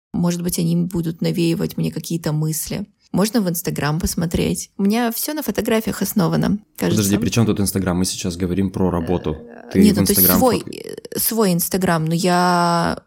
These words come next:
Speaker 1: выкладываю какие-то важные вещи в Instagram, то есть, э, это для меня как такая, как дневник, что ли.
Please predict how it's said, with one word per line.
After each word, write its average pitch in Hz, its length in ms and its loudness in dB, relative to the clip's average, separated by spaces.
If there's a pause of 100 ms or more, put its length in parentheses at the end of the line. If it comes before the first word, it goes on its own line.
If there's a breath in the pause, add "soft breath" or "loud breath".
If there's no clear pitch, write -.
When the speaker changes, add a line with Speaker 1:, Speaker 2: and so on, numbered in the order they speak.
Speaker 1:
выкладываю 202 640 0
какие-то 202 400 -2
важные 202 380 2
вещи 208 520 0
в 185 100 0
Instagram, 190 540 2
то 233 100 -2
есть, 202 220 0
э, 180 480 0
это 185 160 0
для 180 140 0
меня 180 240 2
как 175 280 -4
такая, 180 680 0 (440)
как 190 200 0
дневник, 180 460 0
что 226 240 0
ли. 240 100 0